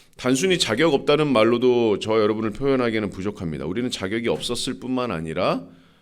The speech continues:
하나님 앞에서 영원히,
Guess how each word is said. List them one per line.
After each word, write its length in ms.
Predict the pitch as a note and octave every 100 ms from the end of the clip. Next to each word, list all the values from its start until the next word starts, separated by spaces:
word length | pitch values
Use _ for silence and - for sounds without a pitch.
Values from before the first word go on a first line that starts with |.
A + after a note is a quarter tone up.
| _ _ _ _ _
하나님 340 | - E3 F3 E3
앞에서 540 | G2+ G2 F#2 B2+ C#3
영원히, 800 | F2+ F#2+ G#2+ A2+ A#2+ E3+ G3+ G#3